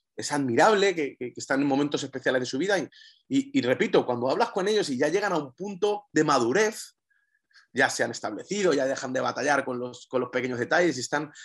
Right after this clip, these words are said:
ya en un punto en el que pueden elegir hacia dónde quieren ca-, encaminar su visión, normalmente todo el mundo se pregunta, "¿Para qué?".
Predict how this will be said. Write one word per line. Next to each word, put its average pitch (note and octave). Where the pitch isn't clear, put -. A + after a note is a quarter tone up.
ya C#3
en D#3
un D#3+
punto F3+
en D#3+
el C#3+
que C#3+
pueden A3
elegir G3+
hacia D#3
dónde F3+
quieren E3+
ca-, D#3
encaminar C#3+
su -
visión, E3
normalmente F#3+
todo G3+
el G3
mundo G3+
se F3+
pregunta, F3+
"¿Para D#3
qué?". -